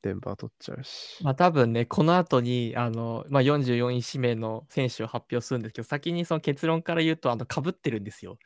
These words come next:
Speaker 2: だから多分それって、
Speaker 1: あー、そうっすね。
Speaker 2: 多分、あの、それを、その影を追ってる
Speaker 1: あー、確かにそうなのかもしれないっすね。
Speaker 2: <laughs> 感じはあると思うんですけど。
Speaker 1: そうか。確かに。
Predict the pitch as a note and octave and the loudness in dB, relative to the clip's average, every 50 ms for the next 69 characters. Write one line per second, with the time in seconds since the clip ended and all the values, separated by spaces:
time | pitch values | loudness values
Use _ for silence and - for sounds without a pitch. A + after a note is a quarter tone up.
0 | - - _ _ D#3+ D#3 - G3+ D3 A#2 F#2+ - E3+ F3 F3+ - - - F3 C#3+ | -20 -20 _ _ -2 0 0 0 2 2 2 4 2 2 0 0 2 2 4 4
1 | - F3 D#3 C3+ C3 B2 A#2+ A#2+ A2+ A#2 A#2 A2+ - _ - _ _ - - - | 4 4 4 4 4 4 4 2 0 -4 -8 -8 -10 _ -20 _ _ 0 4 8
2 | E3+ D#3 D3+ D3 D3+ - - - - D#3+ D3+ D#3 - F3+ D3+ B2+ A#2+ A2+ A2+ A#2+ | 10 10 10 10 8 4 0 -2 0 2 2 4 4 4 4 4 2 2 0 -4
3 | C3+ - _ - C3 A#2 A#2 A2+ A#2 B2 C3 - _ _ _ _ _ _ _ - | -6 -6 _ -4 -2 -2 -2 -4 -6 -8 -10 -16 _ _ _ _ _ _ _ 2
4 | - - C#4 - - - G#2+ G#2 G2+ G2 G#2+ - - - - F#4+ F4+ - - - | 6 6 8 8 8 6 6 6 4 4 2 0 0 0 0 2 2 0 0 2
5 | - A#3 - D#3+ B2+ A2+ G#2+ G#2 G2+ G#2 - - G#2+ G#2 G#2 G#2 G#2+ - - G2+ | 6 8 8 10 8 6 4 2 0 -2 -2 -4 -2 0 0 0 0 -2 -6 -8
6 | F#2 - - - - G4 D#4+ A#3 - - E3 E3 D#3 C#3 - - - E3+ D#3 D#3 | -8 -10 -10 -10 -8 -8 -8 -8 -8 -2 0 2 2 4 4 6 8 8 8 8
7 | D3+ D3+ C#3+ - D3 B2+ B2 B2 A#2+ A#2 B2+ B2+ B2 A#2+ A#2+ A2+ - - - D3+ | 6 6 2 2 2 2 2 0 -2 -4 -4 -4 -4 -6 -6 -8 -10 -12 -14 -14
8 | - G#3+ A3 - A#3 A3 _ - F#3 C#3 - B2+ - - - - - | -14 -14 -14 -14 -16 -10 _ -6 -4 -4 -4 -8 -8 -10 -12 -14 -16